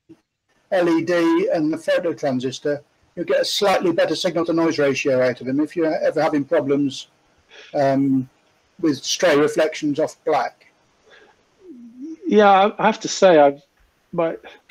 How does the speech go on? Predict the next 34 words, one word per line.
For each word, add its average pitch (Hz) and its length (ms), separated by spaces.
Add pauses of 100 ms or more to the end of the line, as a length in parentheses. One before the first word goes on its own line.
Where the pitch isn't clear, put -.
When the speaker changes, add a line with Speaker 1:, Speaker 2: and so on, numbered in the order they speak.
(920)
Speaker 2:
it's 190 160
incredibly 202 480
simple. 165 400
Like 131 200
the, 156 160
the 165 120
line 196 240
follower 165 240
board 151 260
that 147 80
we 143 100
put - 280
for, 139 220 (100)
for - 200
the, 127 180 (120)
for 135 120
the 131 120
line 139 220
follower 123 240
basic, 131 480 (380)
it's - 360 (680)
essentially 190 440
what 139 200
I 135 40
used 139 260
on 131 80
S 147 220
M 131 120
S 127 280
and 123 100
then 123 260
tied 127 280
it 127 100
up, 127 200